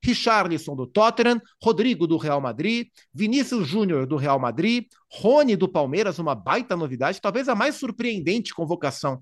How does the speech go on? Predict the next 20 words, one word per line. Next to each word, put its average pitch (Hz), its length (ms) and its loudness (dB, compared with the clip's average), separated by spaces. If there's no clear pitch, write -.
seja 151 340 0
a 147 40 2
do 135 140 0
Rony 160 300 2
do 135 120 -4
Palmeiras, 131 480 -8
e 285 80 4
o 277 80 4
Vitor 214 260 2
Roque 190 340 2
do 190 120 2
Atlético 165 420 -2
Paranaense, 170 540 -2
mais 151 260 -4
um 151 140 -4
jogador 143 500 2
da 170 320 0
seleção 156 500 -2
sul-americana 156 640 -2
sub-vinte. 147 760 -4